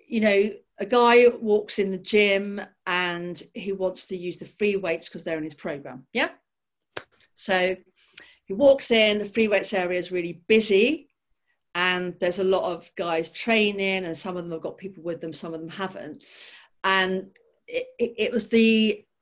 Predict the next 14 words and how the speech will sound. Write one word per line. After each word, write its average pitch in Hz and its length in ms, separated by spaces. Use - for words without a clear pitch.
insecurity 233 880
of, 170 400
uh, 180 260
"I 196 160
don't 190 340
belong 190 500
there." 190 420
That 170 100
was 165 120
the 165 80
first 165 420
thing 170 320
he 180 100
said. 180 380